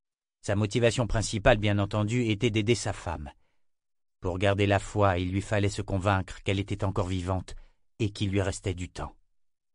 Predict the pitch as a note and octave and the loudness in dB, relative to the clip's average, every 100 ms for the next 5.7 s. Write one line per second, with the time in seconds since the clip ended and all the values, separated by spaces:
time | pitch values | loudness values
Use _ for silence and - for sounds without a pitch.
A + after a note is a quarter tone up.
0 | _ _ _ _ _ _ _ _ _ _ | _ _ _ _ _ _ _ _ _ _
1 | A2 A2+ A#2+ C3+ C3 - C#3+ B2 G2+ - | -2 2 4 6 4 4 4 6 4 0
2 | G2+ - G2 G2 F#2 F#2 - - F2 _ | -2 0 -4 -2 -4 -6 -8 -10 -10 _
3 | _ _ _ _ _ _ _ _ - A#2+ | _ _ _ _ _ _ _ _ -2 4
4 | A2+ A#2 A#2+ B2 C3+ D#3 D#3+ C3+ C3+ - | 4 4 4 6 4 2 0 0 0 0
5 | C3 C3 A2 G2+ G#2+ G2 G2 | 0 0 -2 -2 -2 -4 -4